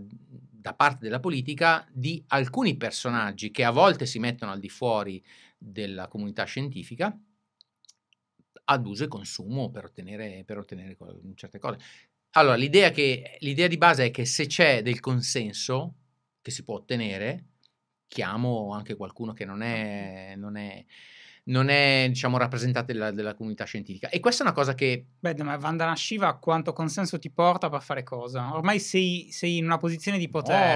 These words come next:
Speaker 1: No,
Speaker 2: sei
Speaker 1: guarda,
Speaker 2: fuori dalla campagna
Speaker 1: no,
Speaker 2: elettorale.
Speaker 1: guarda che, guarda che Vandana,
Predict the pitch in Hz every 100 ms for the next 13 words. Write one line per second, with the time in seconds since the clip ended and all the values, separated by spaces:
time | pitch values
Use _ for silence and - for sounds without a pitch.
0 | 135 131 135 156 - 202 196 180 180 165
1 | 170 160 156 160 147 165 190 - - 131
2 | 135 135 - 127 110 110 123 117